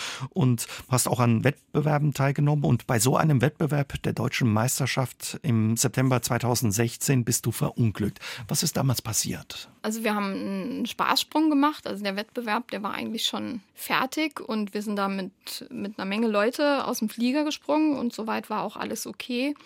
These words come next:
Speaker 2: Und dann, ähm, zum Zeitpunkt der Schirmöffnung ist halt vieles schiefgegangen. Ohne da jetzt zu konkret zu werden, ähm, im Endeffekt hat sich mein Schirm nicht geöffnet zuerst, aber später dann doch. Und dann, ähm,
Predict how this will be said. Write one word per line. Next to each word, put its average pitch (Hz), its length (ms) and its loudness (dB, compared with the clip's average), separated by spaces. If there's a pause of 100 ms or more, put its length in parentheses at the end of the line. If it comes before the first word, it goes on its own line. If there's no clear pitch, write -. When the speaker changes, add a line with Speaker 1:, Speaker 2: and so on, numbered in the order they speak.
(380)
Speaker 2:
Und 220 320 0
dann, 214 320 2
ähm, 208 400 0
zum 220 300 -2
Zeitpunkt - 400 0
der 220 80 -2
Schirmöffnung 254 800 2
ist 220 100 -2
halt 190 160 0
vieles 214 320 -2
schiefgegangen. - 680 -4 (480)
Ohne 214 260 0
da 196 160 4
jetzt - 420 0
zu - 160 -2
konkret 233 460 0
zu 269 160 0
werden, 226 420 4
ähm, 208 460 0
im 214 120 0
Endeffekt 220 760 -2
hat 214 200 -2
sich - 140 -2
mein 202 160 0
Schirm 254 240 4
nicht 247 200 2
geöffnet 311 720 2 (440)
zuerst, - 800 0
aber 208 280 2
später 220 420 2
dann 185 180 2
doch. - 360 2
Und 214 380 -2
dann, 196 380 -2
ähm, 196 460 -2